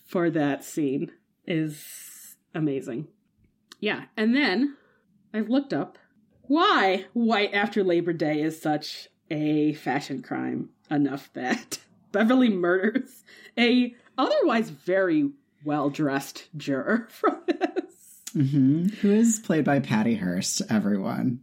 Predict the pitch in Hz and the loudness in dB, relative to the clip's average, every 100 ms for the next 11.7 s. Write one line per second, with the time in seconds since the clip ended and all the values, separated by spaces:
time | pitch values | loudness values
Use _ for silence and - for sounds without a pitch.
0 | - 120 131 - - - 139 - - _ | -4 -2 0 0 -2 -2 -4 -8 -14 _
1 | _ _ - 139 110 - 69 - - - | _ _ -6 -2 0 -2 -6 -8 -8 -8
2 | - 294 - - _ 175 160 165 180 160 | -8 -8 -12 -20 _ -4 -2 -2 -4 -2
3 | 156 156 156 151 101 110 123 135 - - | -2 0 -2 -2 -2 -4 -6 -6 -8 -8
4 | - - 277 277 - 523 508 427 403 349 | -8 -4 -2 0 0 2 2 2 2 2
5 | 330 302 339 320 220 170 175 214 247 - | 2 2 2 2 2 0 0 -2 -4 -12
6 | - 208 208 214 - 302 359 294 202 170 | -4 -2 -2 -2 -2 0 0 -2 -2 -4
7 | 175 202 165 156 170 170 175 170 175 175 | -4 -2 0 0 0 0 2 2 2 0
8 | 165 165 165 165 - - _ _ _ _ | 0 0 0 -2 -8 -18 _ _ _ _
9 | - 175 165 - 139 139 180 190 - 185 | -4 0 0 -2 -2 0 -2 -4 -2 0
10 | 180 156 180 220 220 240 - 233 254 226 | 0 0 0 2 2 0 2 2 2 2
11 | 208 185 - 175 175 233 | 2 0 0 2 4 2